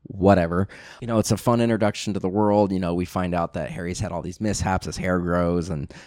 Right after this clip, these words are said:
obviously he has the encounter with the, the boa constrictor in the, uh, the zoo where the glass comes out. Um, what I, one of my favorite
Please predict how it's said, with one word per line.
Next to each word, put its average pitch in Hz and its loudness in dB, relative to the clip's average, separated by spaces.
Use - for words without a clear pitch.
obviously 87 -4
he 85 0
has 85 -4
the 82 -4
encounter 85 -4
with 85 -4
the, 69 -4
the 85 -4
boa 92 0
constrictor 92 0
in 87 -2
the, 85 0
uh, 85 0
the 87 -4
zoo 90 0
where 87 0
the 82 -6
glass 82 -2
comes 85 -6
out. 85 -2
Um, 82 -4
what 113 6
I, 120 6
one 117 6
of 135 6
my 127 8
favorite 107 0